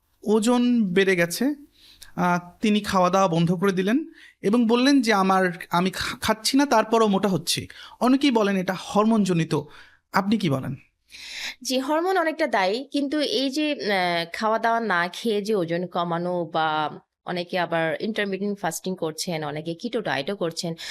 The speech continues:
Speaker 2: আসলে কোনোটাও হেলদি ওয়ে না। করতে পারেন, এগুলা বিভিন্ন ধরনের মতভেদ আছে। আহ, কোনো কোনো ক্ষেত্রে ওজন কমায়ও বটে, কিন্তু পারসিস্টেন্ট বা আপনি যদি দীর্ঘমেয়াদী,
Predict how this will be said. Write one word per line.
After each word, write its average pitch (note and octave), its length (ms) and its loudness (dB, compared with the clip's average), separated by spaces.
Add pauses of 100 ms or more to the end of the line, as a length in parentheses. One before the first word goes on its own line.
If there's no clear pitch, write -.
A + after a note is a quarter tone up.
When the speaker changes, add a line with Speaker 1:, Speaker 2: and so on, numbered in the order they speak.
(400)
Speaker 2:
আসলে E4+ 260 0
কোনোটাও E4 380 -2
হেলদি A3 500 -2
ওয়ে F3+ 260 0
না। D3 360 -4
করতে D#4+ 240 -2
পারেন, A#3+ 260 0
এগুলা A3+ 220 -2
বিভিন্ন A3 380 -2
ধরনের A3+ 320 0
মতভেদ F#3 460 -2
আছে। D#3+ 320 -4 (540)
আহ, G#3 140 0
কোনো D4+ 220 -2
কোনো D#4+ 180 0
ক্ষেত্রে D#4+ 280 0
ওজন B3+ 380 0
কমায়ও A3+ 440 0
বটে, F3 360 -2 (400)
কিন্তু D#4+ 440 -2 (140)
পারসিস্টেন্ট C4 720 -2
বা G#3+ 240 2
আপনি A#3 400 0
যদি A#3+ 320 -2
দীর্ঘমেয়াদী, C#4 880 0